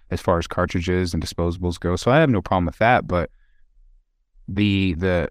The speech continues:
the milligram percentages that they're looking at, uh, and putting in place. And I, I took a copy, I'll just read from, "Hemp means the, pl-" and this is from the bill, hemp means the plant cannabis sativa L, and any plant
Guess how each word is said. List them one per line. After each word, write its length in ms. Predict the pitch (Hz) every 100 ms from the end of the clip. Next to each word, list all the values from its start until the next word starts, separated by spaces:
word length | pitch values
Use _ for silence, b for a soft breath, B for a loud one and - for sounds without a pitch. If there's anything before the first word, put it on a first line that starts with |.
| -
the 80 | 92
milligram 640 | 92 127 143 101 90 85 - - _ _ -
percentages 560 | 107 - 90 85 85 82
that 160 | 82
they're 240 | 85 82 80
looking 320 | 87 - 165
at, 160 | 160 - 170
uh, 380 | 156 78 76 71 -
and 240 | 87 82 - _ _ _ _ - -
putting 200 | 117 101
in 60 |
place. 260 | 95 95 -
And 80 | 107
I, 80 | 113
I 220 | 101 110 - _
took 160 | - 131
a 40 |
copy, 360 | 104 113 113 101
I'll 80 | 95
just 200 | 95 -
read 320 | 95 104 107
from, 360 | - 90 85 - _ _ _ _ -
"Hemp 420 | - 143 139 -
means 320 | 113 110 110 98
the, 200 | 101 90
pl-" 220 | - - _ - 95
and 100 | 104
this 100 | 104
is 60 |
from 220 | 92 110
the 80 | 113
bill, 320 | 101 92 95
hemp 400 | 98 - 123 117 - -
means 260 | 95 95 95
the 80 |
plant 400 | 87 - 101 98
cannabis 400 | - 107 101 98
sativa 420 | - 95 - 95 76
L, 220 | 85 87
and 140 | 87
any 160 | 101 101
plant 420 | - 95 92